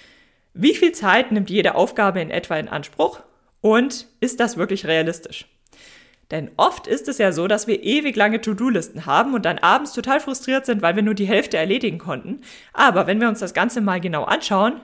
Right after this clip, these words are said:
dann haben wir eigentlich dann sogar schon sehr, sehr schnell gearbeitet und es ist überhaupt nicht möglich, all diese Aufgaben an einem Tag zu erledigen.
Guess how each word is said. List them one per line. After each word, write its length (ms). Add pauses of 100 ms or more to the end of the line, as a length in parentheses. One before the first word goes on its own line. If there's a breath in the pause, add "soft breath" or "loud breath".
dann 200
haben 160
wir 160
eigentlich 320
dann 200
sogar 240
schon 220
sehr, 220
sehr 160
schnell 220
gearbeitet 580 (340 loud breath)
und 140
es 80
ist 180
überhaupt 340
nicht 180
möglich, 600
all 220
diese 320
Aufgaben 440
an 100
einem 320
Tag 380 (120)
zu 100
erledigen. 440